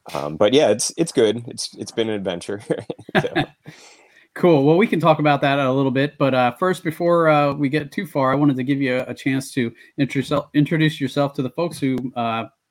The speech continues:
Speaker 2: haven't known you. I know, um, quite a few of the peop-, uh, my friends around here definitely know you, 'cause a lot of people I know, uh, frequent Shanksmere quite frequently. But,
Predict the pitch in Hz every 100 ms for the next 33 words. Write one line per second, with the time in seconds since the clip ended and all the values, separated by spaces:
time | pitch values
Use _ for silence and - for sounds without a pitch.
0 | _ 143 127 127 147 175 143 113 117 110
1 | - _ _ _ - 117 113 110 - _
2 | - 185 170 185 151 131 160 156 135 120
3 | 117 117 _ _ _ 147 127 165 147 135
4 | 127 143 147 135 143 120 110 110 110 113
5 | 113 123 123 131 117 120 110 110 110 110
6 | - _ _ 110 110 104 104 - 127 123
7 | 104 123 110 - 113 104 110 104 123 123
8 | - 110 110 120 123 117